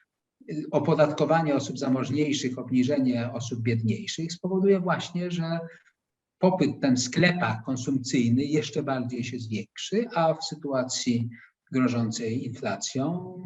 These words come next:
no, to jest właśnie to, co inflację będzie przyspieszało.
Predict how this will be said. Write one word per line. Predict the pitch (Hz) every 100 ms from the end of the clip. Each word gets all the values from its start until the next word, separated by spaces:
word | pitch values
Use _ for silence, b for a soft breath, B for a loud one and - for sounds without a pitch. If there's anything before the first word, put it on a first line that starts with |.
| 170
no, | 160 165 -
to | -
jest | 147 135
właśnie | 127 127 - 131
to, | - 113
co | - 120
inflację | 123 117 110 107 -
będzie | 107 104 - - _ b _
przyspieszało. | - 127 - 110 - - -